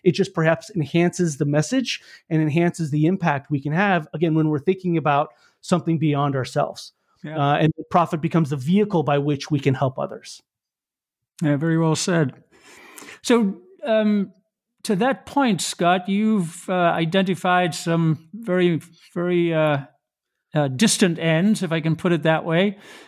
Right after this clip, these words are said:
Speaker 2: and putting what you just said into practice in a very, uh, challenging way, a global way. Tell us about your work under the heading of Education for Humanity.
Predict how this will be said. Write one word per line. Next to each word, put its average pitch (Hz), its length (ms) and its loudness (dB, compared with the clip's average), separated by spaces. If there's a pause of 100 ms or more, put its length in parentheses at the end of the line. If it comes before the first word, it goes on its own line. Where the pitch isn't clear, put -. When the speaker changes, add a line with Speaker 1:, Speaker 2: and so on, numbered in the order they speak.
(140)
Speaker 2:
and 160 360 0
putting 185 260 0
what 170 160 0
you 165 100 2
just 165 220 -2
said 175 220 2
into 165 300 0
practice 170 880 0
in 156 140 -2
a 147 80 2
very, 160 480 0 (540)
uh, 147 320 2 (240)
challenging 175 640 2
way, 165 240 2
a 156 80 0
global 160 580 2
way. 170 560 0
Tell 226 180 0
us 254 140 2
about 190 380 0
your 185 180 2
work 196 320 2
under 185 220 0
the 170 140 0
heading 180 340 2
of 151 140 0
Education 175 800 0
for 160 240 -2
Humanity. 151 800 0